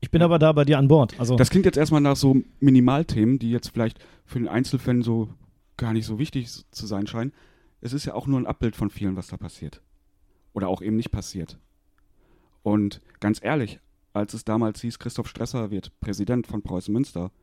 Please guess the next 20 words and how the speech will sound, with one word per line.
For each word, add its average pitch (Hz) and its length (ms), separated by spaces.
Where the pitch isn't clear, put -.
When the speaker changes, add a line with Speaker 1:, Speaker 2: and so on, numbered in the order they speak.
Speaker 2:
hatte 92 180
ich 90 80
eine 92 120
ganz 104 220
andere 101 220
Erwartungshaltung, 98 760
was 92 220
das - 280
Miteinander 98 520
angeht. 85 380
Stattdessen, 110 720
ähm, 104 380
ist - 160
mir 95 60
das - 240
einfach 95 340
erschreckend - 640
zu 107 160
wenig. 87 320
Speaker 1:
Also, 131 300